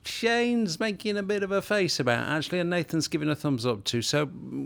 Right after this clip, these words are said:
Shane, come on, you get the other retaliation in first. Do you not like it? I mean, I thought the level of data that is now provided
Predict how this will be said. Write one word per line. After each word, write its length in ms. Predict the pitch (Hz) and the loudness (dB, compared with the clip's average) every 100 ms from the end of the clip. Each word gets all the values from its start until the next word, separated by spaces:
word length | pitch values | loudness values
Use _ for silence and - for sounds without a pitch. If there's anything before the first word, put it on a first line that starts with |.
| 135 | -6
Shane, 540 | 139 202 143 107 98 - | 0 2 4 2 -4 -4
come 200 | - 151 | 0 4
on, 120 | 117 | 4
you 100 | 135 | 2
get 120 | 139 123 | 0 -2
the 60 | |
other 120 | 127 120 | 0 2
retaliation 640 | 110 - 117 107 98 113 | 0 0 2 2 2 2
in 80 | 101 | 2
first. 260 | 110 110 - | 4 2 4
Do 60 | |
you 60 | 190 | 4
not 120 | 196 | 4
like 220 | 208 202 | 4 2
it? 100 | 214 | 2
I 40 | 202 | 4
mean, 100 | 226 | 6
I 100 | 220 | 10
thought 240 | 254 202 | 10 10
the 80 | 180 | 8
level 300 | 175 175 160 | 8 6 6
of 160 | 131 113 | 2 4
data 340 | 135 127 - | 4 4 0
that 180 | 113 - | 0 0
is 200 | 127 107 | 0 4
now 160 | 123 104 | 4 4
provided 640 | - 104 110 104 104 95 | 2 4 4 6 4 2